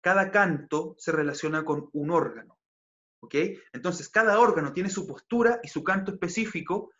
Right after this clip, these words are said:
para ser purgado, para liberar esta emoción. La verdad es que es muy efectiva y tiene bastante aplicación cuando hablamos de, eh, patologías respiratorias, con grandes beneficios, como por ejemplo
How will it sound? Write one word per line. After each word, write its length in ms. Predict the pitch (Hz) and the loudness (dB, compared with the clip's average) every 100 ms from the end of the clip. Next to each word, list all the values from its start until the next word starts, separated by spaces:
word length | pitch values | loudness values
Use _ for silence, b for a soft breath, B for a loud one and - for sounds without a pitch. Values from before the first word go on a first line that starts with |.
| B B - | B B 0
para 180 | 170 | 0
ser 300 | 170 180 175 | 0 -4 -2
purgado, 520 | 165 143 131 110 - _ | -2 -2 -2 -2 -6 _
para 180 | 143 139 | -2 -2
liberar 560 | 139 127 127 151 170 - _ - | -2 -6 2 2 2 -6 _ -14
esta 240 | 143 147 | -6 -6
emoción. 420 | 143 - 110 _ _ _ _ _ | -6 -10 -16 _ _ _ _ _
La 80 | 135 | 0
verdad 180 | 151 170 | 0 -2
es 160 | - | -4
que 80 | 139 | -8
es 60 | 139 | -6
muy 180 | 180 | -2
efectiva 540 | 202 180 - 185 202 196 | -2 -4 -6 0 0 0
y 80 | 147 | -4
tiene 380 | 160 170 165 - _ | -4 -4 -6 -12 _
bastante 480 | 127 135 - 175 185 | -12 -12 0 0 2
aplicación 720 | 202 175 165 - 180 185 185 b b b _ _ | 0 0 -2 -2 -2 -2 -6 b b b _ _
cuando 320 | 147 143 143 | -2 0 0
hablamos 500 | 139 151 165 165 139 | 2 2 2 -2 -2
de, 320 | 147 170 196 | -2 0 0
eh, 320 | 135 139 139 - | 0 0 -2 -4
patologías 520 | 139 143 143 160 147 | -2 0 -2 -2 -2
respiratorias, 680 | 139 - 135 123 123 113 - | -4 -8 -8 -6 -8 -10 -8
con 160 | 139 | -4
grandes 360 | 139 165 175 175 | 0 0 0 -2
beneficios, 540 | 156 147 160 147 - | -4 -4 -8 -8 -14
como 160 | 127 127 | -12 -4
por 100 | 139 | -4
ejemplo 540 | 139 175 175 185 202 | -2 -6 -6 -10 -12